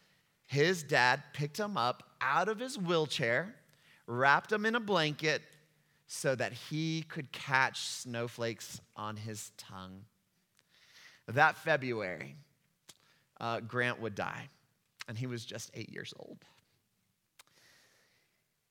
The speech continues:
Emily, his mother, I wanna read to you, uh, Emily's words.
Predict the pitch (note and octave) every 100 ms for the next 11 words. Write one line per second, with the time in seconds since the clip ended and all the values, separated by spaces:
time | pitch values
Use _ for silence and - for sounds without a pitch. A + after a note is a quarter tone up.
0 | _ - F3 G3 E3+ B2+ A2+ C#3 E3+ D3+
1 | D3+ D3 C#3+ A2 G#2 - _ _ - C#3
2 | D3+ D3+ C3+ C3+ B2+ - B2 A#2 A2 G#2+
3 | - _ - A2 G#2+ B2 B2 A2+ G#2+ G2
4 | F#2 F2 F#2+ - - -